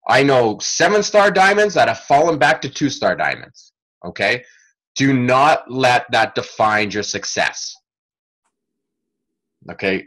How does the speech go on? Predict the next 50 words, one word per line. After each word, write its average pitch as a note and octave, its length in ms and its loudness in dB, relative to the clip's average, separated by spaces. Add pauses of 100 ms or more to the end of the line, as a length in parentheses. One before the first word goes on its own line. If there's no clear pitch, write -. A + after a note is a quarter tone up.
the F2+ 140 -8
reason C3+ 340 -2
why D3 140 2
I'm C#3 80 0
telling F3 300 2
you B2+ 80 2
this B2 180 0
once A2+ 220 -4
again G#2 220 -2
is G#2+ 80 -8
because C#3 280 -4
it's C#3+ 120 -4
going D#3 360 0
to E3 120 -4
happen D3 480 -2
to - 140 -6
you. D#2 240 -10 (520)
It's F#2+ 140 -8
going, C3 260 0
I C3+ 140 2
never A#3+ 260 2
thought A#3+ 260 2
it A#3+ 60 2
was C#3+ 140 -4
going A#2+ 160 -2
to F2+ 60 -2
happen E2 300 -4
to D2+ 60 -14
me C#2+ 100 -16
'cause - 180 -8
I D#3 100 -2
was D3 160 -4
on C#3 100 -4
such - 320 -4
a D3 60 -2
rush. A#2+ 340 -2
I G#2+ 40 -2
was F#2 160 -10
committed, D#3+ 420 -6
I G2 80 -2
was - 140 -10
consistent, F3 640 -6
and A2+ 120 -4
I F3+ 60 -6
was E2+ 160 -12
rocking B2 400 0
my F3+ 140 -2
business. B2 440 -6
I'm D#3+ 120 -4
like, E3+ 180 -2